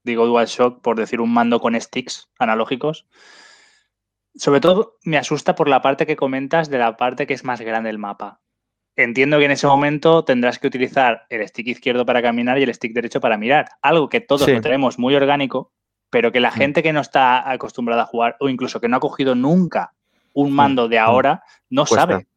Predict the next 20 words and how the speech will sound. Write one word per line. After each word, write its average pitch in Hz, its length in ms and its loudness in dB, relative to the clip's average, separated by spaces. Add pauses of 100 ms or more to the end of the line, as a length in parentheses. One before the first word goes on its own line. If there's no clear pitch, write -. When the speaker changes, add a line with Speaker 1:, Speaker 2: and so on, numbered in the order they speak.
(220)
Speaker 1:
no 139 80 -6
Speaker 2:
Mm. - 40 -10
Speaker 1:
sabe. 98 320 -4 (260)
Speaker 2:
Eso 107 220 -4
es. - 220 -12
Speaker 1:
O 160 120 2
se 151 140 0
mueve 240 540 4
o 143 120 -2
mira, 120 380 -6
pero 131 180 -2
no, 156 280 -2 (120)
ejecutar 139 420 -4
las 196 80 2
dos 190 140 -2
cosas 214 320 0
ana-, 147 200 -4 (160)
parece, 175 380 2
Speaker 2:
Mm. 120 40 -14
Speaker 1:
parece, 170 880 2